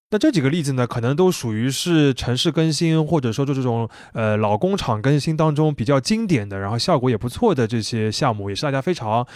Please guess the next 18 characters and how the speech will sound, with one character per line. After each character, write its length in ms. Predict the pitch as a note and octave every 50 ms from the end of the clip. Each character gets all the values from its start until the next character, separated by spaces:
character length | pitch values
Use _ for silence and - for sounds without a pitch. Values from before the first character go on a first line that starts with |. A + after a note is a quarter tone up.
| - - -
关 220 | - G3 G3+ G#3
注 160 | G3 A#3+ G3 B2+
的。 160 | G2+ G2 - _ _ _
那 100 | - D3+
如 140 | C#3 C3+ E3
果 140 | F#3 G3 F#3+
你 60 | D#3+
的 120 | C3+ A#2+ B2
生 260 | - - A3+ A3+ G#3+
活 120 | E3+ D#3
的 80 | D#3+ D3+
城 140 | - C3+ C3+
市 100 | - F3
里 80 | C3+ B2
边 200 | B2 B2 B2+ B2+
有 160 | B2 A2 G#2
什 120 | G2+ - A#2
么 300 | A2+ B2 C3 C#3 C#3+